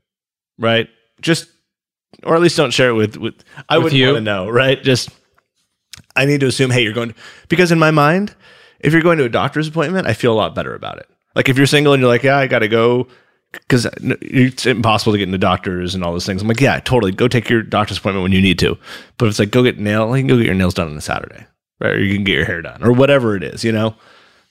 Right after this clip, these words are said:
Speaker 1: That, that sounds, like, discriminatory toward women. I'm not trying to, what are other things that guys would go do? I guess guys
Speaker 2: Go.
Speaker 1: can get their nails done.
Speaker 2: They can go to a driving range.
Speaker 1: <laughs> I guess
Speaker 2: They
Speaker 1: guys
Speaker 2: can,
Speaker 1: can get their,
Speaker 2: they
Speaker 1: I
Speaker 2: can
Speaker 1: get,
Speaker 2: go get
Speaker 1: I
Speaker 2: a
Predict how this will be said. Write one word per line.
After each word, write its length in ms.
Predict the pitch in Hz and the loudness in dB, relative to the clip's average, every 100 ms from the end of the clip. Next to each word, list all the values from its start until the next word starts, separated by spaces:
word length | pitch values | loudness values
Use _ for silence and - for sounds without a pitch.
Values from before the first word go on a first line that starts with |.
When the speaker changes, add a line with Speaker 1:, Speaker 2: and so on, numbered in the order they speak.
| _ _ _ - | _ _ _ -2
Speaker 1:
That, 200 | 113 - | -2 0
that 100 | 107 | -2
sounds, 240 | - 98 90 | 2 2 2
like, 160 | 87 | -2
discriminatory 580 | 98 - 98 87 - 85 | -4 -2 0 2 2 0
toward 180 | 87 85 | 0 -4
women. 240 | 82 64 | -4 -6
I'm 60 | 82 | -4
not 140 | 87 - | -4 -2
trying 200 | 87 85 | -4 -4
to, 40 | - - - | -8 -12 -2
what 140 | 104 | 0
are 40 | 90 | 2
other 200 | 95 90 | 2 2
things 200 | 90 80 | 0 -2
that 100 | 60 | -2
guys 280 | 76 71 | -2 -4
would 120 | 69 - | -8 -10
go 120 | 50 | -10
do? 180 | - - _ _ _ _ - | -12 -16 _ _ _ _ -6
I 60 | 113 | -2
guess 140 | 117 | 0
guys 180 | - 85 | 0 0
Speaker 2:
Go. 40 | |
Speaker 1:
can 80 | 98 | 2
get 80 | 90 | 2
their 100 | 85 | 2
nails 220 | 80 76 - | 0 0 -2
done. 240 | 82 98 - - _ _ - | -4 -6 -12 -20 _ _ -4
Speaker 2:
They 140 | 113 98 | -2 -2
can 160 | 98 | -2
go 180 | 95 92 | -2 -4
to 120 | 101 98 | -4 -6
a 60 | |
driving 460 | 98 92 87 78 107 | -2 0 0 -4 -6
range. 480 | 110 127 180 - - - | -2 -2 -2 -8 -14 -4
Speaker 1:
<laughs> 80 | |
I 40 | 123 - - - - 110 - _ _ _ _ - - | 0 0 -2 -4 0 -2 -2 _ _ _ _ -16 -2
guess 140 | 190 123 | 0 2
Speaker 2:
They 60 | |
Speaker 1:
guys 0 | |
Speaker 2:
can, 160 | 135 123 | 0 0
Speaker 1:
can 80 | 131 | 0
get 60 | |
their, 140 | 127 127 | 0 2
Speaker 2:
they 100 | 170 | 4
Speaker 1:
I 20 | |
Speaker 2:
can 100 | 170 | 4
Speaker 1:
get, 20 | 160 | 4
Speaker 2:
go 120 | 160 | 4
get 120 | |
Speaker 1:
I 40 | |
Speaker 2:
a 40 | 147 | 4